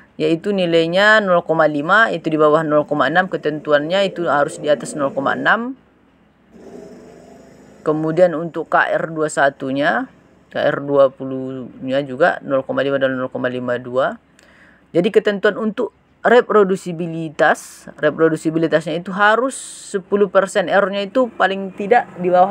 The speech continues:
harus di bawah sepuluh persen. Sehingga nanti kita peroleh hasilnya nol koma sembilan atau sembilan puluh persen. Jadi itu,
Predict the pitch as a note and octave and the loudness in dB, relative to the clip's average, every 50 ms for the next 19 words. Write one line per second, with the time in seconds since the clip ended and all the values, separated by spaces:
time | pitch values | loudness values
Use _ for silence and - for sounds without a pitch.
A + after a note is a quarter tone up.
0 | F#3+ F3+ F#3 - - F3+ F3 E3+ F3+ - F3 D#3+ F3 E3+ D#3 - D#3+ D#3+ - - | 4 2 2 2 0 2 2 2 2 0 -4 -6 -4 -4 -2 -2 -4 -2 2 2
1 | F3+ D#3 C#3 B2 - - - - - - - - - - D#3+ E3+ F#3 F#3 F#3 F#3 | 2 2 2 0 -6 -12 -18 -20 -20 -20 -20 -16 -10 -8 -2 0 2 2 2 0
2 | F3 - G3+ G#3+ G3 F#3+ F3+ D#3+ E3 D#3 D#3+ E3+ F3+ F3 D#3 D#3 - D#3 D3 E3 | 0 -2 -2 0 2 2 2 2 2 0 0 2 2 0 0 0 -2 -4 -2 0
3 | F#3 G3+ G#3 G3 E3+ D#3+ D#3 D3+ - D3+ D3+ D#3+ - D#3+ D#3+ F3+ F#3+ F3 D3 C3+ | 0 0 0 0 0 -2 -4 -4 -4 -4 -4 -4 -6 -4 -2 2 4 4 4 4
4 | D3 - D3+ D#3 D#3+ D3 C#3+ C3+ D#3 D3 C#3 - B2+ - - - C#3 B2+ A#2 A2+ | 0 -2 -6 -6 -6 -6 -4 -4 -6 -8 -6 -6 -6 -6 -4 -4 -4 -4 -4 -8
5 | G2+ - _ _ _ _ _ _ _ _ _ _ _ - B2+ C3 B2+ D3 D3 - | -14 -18 _ _ _ _ _ _ _ _ _ _ _ -12 -10 -8 -8 -8 -6 -2
6 | D#3+ F3 F3+ F3 E3 - - | -2 0 0 0 -2 -4 -6